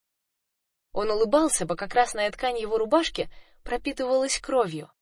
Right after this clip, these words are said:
Эта же кровь узором обрамляла основание крупной перламутровой чешуйки, похожей на морскую раковину. Ее размеры не превышали размер скорлупы от ореха, однако эта чешуйка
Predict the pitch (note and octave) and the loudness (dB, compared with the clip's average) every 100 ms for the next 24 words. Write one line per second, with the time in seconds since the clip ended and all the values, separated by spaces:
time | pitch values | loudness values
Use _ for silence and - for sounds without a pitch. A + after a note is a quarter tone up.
0 | _ _ _ _ - G3 F#3+ F#3 A3+ B3+ | _ _ _ _ -6 -2 -2 -2 2 2
1 | A#3+ F#3+ F3+ A3+ F#3+ E3 E3 F3+ G#3 G#3 | 2 -4 2 2 2 2 2 4 4 4
2 | E3+ - F#3 F3+ G3 E3+ E3 G3+ A3 F3+ | 2 0 0 2 2 0 -2 -4 -4 -2
3 | D#3+ E3 F3 F3+ F#3+ F#3 F#3+ F#3+ C4+ - | -2 0 0 0 -4 -2 -2 -2 -4 -4
4 | A#3 E3 - - - - - F#3 - F#3+ | -4 -6 -12 -14 -18 -20 -8 -6 -2 0
5 | E3+ D#3+ D#3+ F3+ - F#3 E3+ F#3+ G3+ E3 | 2 2 2 0 0 0 0 2 -2 -6
6 | C#3+ C3+ - - - - - - G#3+ A3 | -10 -12 -12 -12 -12 -14 -16 -6 2 6
7 | B3 A#3+ B3+ F4+ E4 G3+ G#3 B3 B3+ - | 10 8 6 4 4 2 -2 -2 0 4
8 | E4 D#4 D4 D4 D4 D4 - C4+ C#4+ - | 6 6 4 4 0 -2 -4 -6 -6 0
9 | C#4+ C#4 D4 C#4+ F3+ - C#3+ - - _ | 2 2 2 2 0 -4 -14 -16 -20 _
10 | _ _ _ F3 F3 G3 F#3 F3+ F3+ - | _ _ _ -2 0 0 -2 -4 -2 -4
11 | G3 - C#4+ - | -4 -4 -2 -4